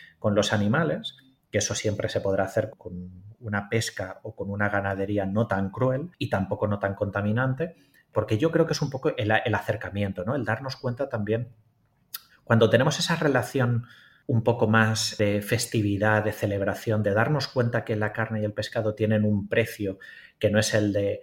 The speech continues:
cinta de lomo cinco el kilo o pechuga de pollo seis el, el kilo,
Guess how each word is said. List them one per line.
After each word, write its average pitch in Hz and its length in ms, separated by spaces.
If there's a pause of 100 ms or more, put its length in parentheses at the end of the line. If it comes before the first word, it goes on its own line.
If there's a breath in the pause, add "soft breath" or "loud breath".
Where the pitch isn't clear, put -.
(140 soft breath)
cinta 113 420
de 101 120
lomo 101 220
cinco 101 340
el 92 160
kilo 98 440 (380)
o 117 160
pechuga 107 360
de 98 120
pollo 98 320
seis 95 380
el, 90 480
el 98 200
kilo, 101 340